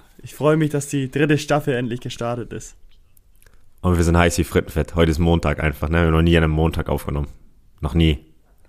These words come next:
Speaker 1: Nein, nein, so früh waren wir noch nie dran. Donnerstag kommt sie raus, die Folge. Äh, nicht für alle bald. Bald wird sich das ändern. Das,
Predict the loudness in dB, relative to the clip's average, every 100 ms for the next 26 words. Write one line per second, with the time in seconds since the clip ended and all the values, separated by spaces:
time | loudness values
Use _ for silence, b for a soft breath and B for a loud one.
0 | -18 -12 -10 -10 -8 -6 0 4 4 4
1 | 2 2 2 0 -2 -2 0 0 0 -2
2 | -2 -2 0 2 2 0 -2 0 0 -2
3 | -6 b b b b b -12 -6 -4 -4
4 | -8 -16 B B B B B -18 -14 -4
5 | 2 2 4 4 6 6 4 4 2 2
6 | -4 b b b -2 0 0 -2 -2 0
7 | 2 2 0 -2 -4 -6 -8 -8 -8 -14